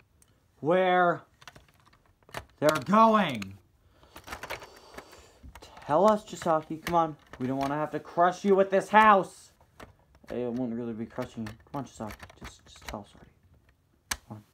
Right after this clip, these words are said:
please. Would you do it for me? Come on,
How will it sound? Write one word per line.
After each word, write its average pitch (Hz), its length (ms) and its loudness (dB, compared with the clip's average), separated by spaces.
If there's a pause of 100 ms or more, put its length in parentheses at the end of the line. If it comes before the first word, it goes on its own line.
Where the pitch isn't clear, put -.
(260)
please. 165 240 -12 (2000)
Would 127 100 -20
you 127 80 -18
do 139 100 -16 (100)
it 156 80 -20
for 151 120 -20
me? 143 160 -12 (1900)
Come 135 100 -14
on, 117 180 -14